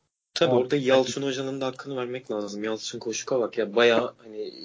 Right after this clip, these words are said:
Speaker 1: şey bir teknik direktör. Modern diyebileceğimiz bir teknik direktör.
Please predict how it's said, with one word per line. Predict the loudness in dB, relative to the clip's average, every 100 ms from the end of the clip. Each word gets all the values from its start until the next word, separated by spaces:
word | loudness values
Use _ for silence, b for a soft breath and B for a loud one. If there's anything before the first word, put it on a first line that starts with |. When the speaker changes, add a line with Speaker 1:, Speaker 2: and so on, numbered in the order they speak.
| -10
Speaker 1:
şey | -6 -2 -2
bir |
teknik | -4 -8 -10 -8
direktör. | -6 -4 -8 -8 B B B B -6
Modern | -2 2 4 4 0
diyebileceğimiz | -2 -2 -2 -4 -4 -6 -6
bir | -6
teknik | -6 -6 -8 -6
direktör. | -6 -4 -6 -6